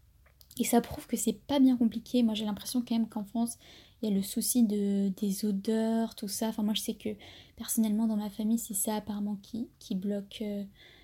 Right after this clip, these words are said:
euh, bah, ma famille de, de faire un compost, même si on a un jardin. C'est le problème des odeurs, alors que là, très honnêtement, il fait très chaud en ce moment. Il fait, euh,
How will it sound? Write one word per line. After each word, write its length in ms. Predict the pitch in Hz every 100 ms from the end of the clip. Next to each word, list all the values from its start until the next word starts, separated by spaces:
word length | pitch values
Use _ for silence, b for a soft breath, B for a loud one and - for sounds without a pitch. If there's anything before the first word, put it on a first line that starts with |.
| b b -
euh, 200 | 214 208
bah, 580 | 196 196 196 196 214 208
ma 140 | 208
famille 340 | 196 - 208 208
de, 220 | 202 196
de 120 | 196
faire 240 | 196 226 202
un 100 | 196
compost, 560 | 220 202 233 233 -
même 160 | 214 196
si 100 | 202
on 120 | 208
a 40 | 208
un 80 |
jardin. 380 | 208 208 208 262 - b b b b b
C'est 320 | - - 220
le 140 | 202 202
problème 260 | 240 233
des 220 | 208 196
odeurs, 340 | 202 214 294 302
alors 240 | 208 202 -
que 100 | 208
là, 180 | 202 254
très 260 | - 220
honnêtement, 420 | 208 196 208 208
il 80 | 226
fait 160 | 196 196
très 260 | - -
chaud 200 | 220 -
en 100 | 233
ce 140 | 202 208
moment. 260 | 196 214 254
Il 60 |
fait, 360 | 196 - 196
euh, 40 | 196